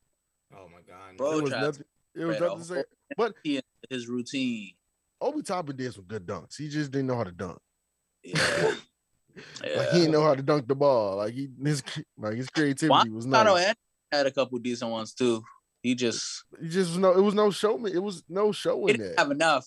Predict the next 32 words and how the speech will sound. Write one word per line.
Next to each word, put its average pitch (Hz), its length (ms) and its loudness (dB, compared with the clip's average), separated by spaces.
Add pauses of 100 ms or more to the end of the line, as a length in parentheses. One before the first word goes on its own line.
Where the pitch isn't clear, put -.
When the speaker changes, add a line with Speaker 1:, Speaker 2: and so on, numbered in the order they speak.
(140)
Speaker 2:
and 127 160 -8
then 123 100 -2
Speaker 3:
He - 40 -2
just 208 200 4
went 226 120 10
in 214 60 6
Speaker 2:
Jalen - 20 12
Speaker 3:
there, 214 120 10
Speaker 2:
Green, - 100 -4 (420)
Speaker 3:
he 113 60 2
just 202 140 2
Speaker 2:
uh, 196 40 2
Speaker 3:
went 202 140 10
in 123 80 8
there, 196 140 10
Speaker 2:
Cole - 20 -4
Speaker 3:
they, 202 80 2
even 175 120 0 (440)
Speaker 2:
Anthony 185 180 0
Speaker 3:
Kenny 208 260 2
was 165 160 4
like, 143 160 6
"Oh, 240 120 6
he 143 80 0
dunking 185 280 0
already?" 196 280 2 (240)
<laughs> - 200 -16 (1300)
Speaker 1:
I 160 100 6
was 180 140 8
gonna 156 140 8
say 180 240 2
what 160 380 8